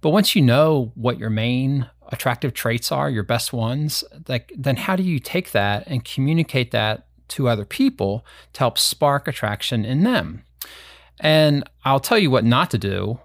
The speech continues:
which is to tell them, like, how amazing you are and why they should like you. Because bragging and showing off just tank your chances because it's seen by most people as just, like, it's a huge turnoff. Think about how you feel when you sense somebody is trying to impress you because they have, like, some agenda.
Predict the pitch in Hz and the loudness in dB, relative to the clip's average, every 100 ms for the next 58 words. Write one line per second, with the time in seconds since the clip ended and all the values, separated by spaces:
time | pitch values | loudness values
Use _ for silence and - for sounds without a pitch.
0 | _ 135 - 135 - 127 - 196 156 117 | _ -2 0 0 0 -2 0 2 2 2
1 | 117 117 110 104 - 113 104 110 127 156 | 2 0 0 -2 0 0 2 2 2 4
2 | 127 110 95 92 98 101 - 117 107 90 | 4 4 2 4 2 0 0 0 0 -2
3 | 101 110 - 147 202 - 92 85 - - | -2 -4 -4 -2 -2 -2 -6 -6 -18 -20
4 | _ _ _ _ 175 165 - 180 208 208 | _ _ _ _ 0 0 2 2 2 4
5 | 175 151 143 - 139 120 190 165 147 151 | 4 4 2 0 0 2 4 4 4 4
6 | 131 - 113 - - 190 - 120 - 151 | 2 0 -4 -4 0 0 0 -4 0 0
7 | 156 - 107 104 - - - - 202 185 | 0 -2 -4 -4 -8 -20 -20 -4 -2 -2
8 | - 285 285 143 127 190 - 120 113 113 | 0 2 2 4 4 2 0 -2 -2 -2
9 | 117 - - - 135 143 143 123 - 143 | -2 -4 -12 -6 -2 0 -2 -4 -4 -4
10 | - - 180 - 131 110 - - _ _ | -2 0 0 0 -6 -8 -10 -14 _ _
11 | _ _ _ _ - 233 233 165 147 160 | _ _ _ _ -4 -2 2 2 2 2
12 | 185 - 143 131 120 120 123 139 - 139 | 0 0 2 4 4 2 2 0 0 0
13 | 135 - 131 123 117 107 - - 120 120 | 0 0 0 0 0 -2 -4 -2 0 0
14 | 120 110 - 117 - 135 127 120 127 123 | -2 -6 -2 -2 -2 0 0 0 -2 -2
15 | 113 107 104 104 - - 117 110 - 110 | 0 0 0 -4 -4 -2 0 0 -2 -6
16 | - 98 95 67 | -4 -2 -4 -6